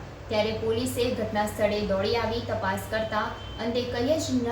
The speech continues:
નીકળતા મામલો થાળે પડ્યો હતો. ઘરનો દરવાજો ઇન્ટરલોક થઈ જતા મકાન માલિકને ઘરમાં ચોર ઘૂસ્યા હોવાની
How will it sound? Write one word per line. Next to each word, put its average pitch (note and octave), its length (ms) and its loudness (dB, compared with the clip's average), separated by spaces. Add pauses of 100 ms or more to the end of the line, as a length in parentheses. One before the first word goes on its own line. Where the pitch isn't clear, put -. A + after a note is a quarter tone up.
(120)
નીકળતા G3 540 0
મામલો A#3 400 0
થાળે G#3+ 300 -2
પડ્યો F3+ 300 -2
હતો. G3 200 0 (360)
ઘરનો A#3 360 -2
દરવાજો A3+ 500 0 (140)
ઇન્ટરલોક G#3 500 2 (100)
થઈ G#3+ 180 0 (100)
જતા G3+ 300 -2 (380)
મકાન D4 380 0
માલિકને A#3+ 520 0 (160)
ઘરમાં G#3+ 500 0
ચોર C4+ 220 2
ઘૂસ્યા C4 400 -2
હોવાની A3 440 -2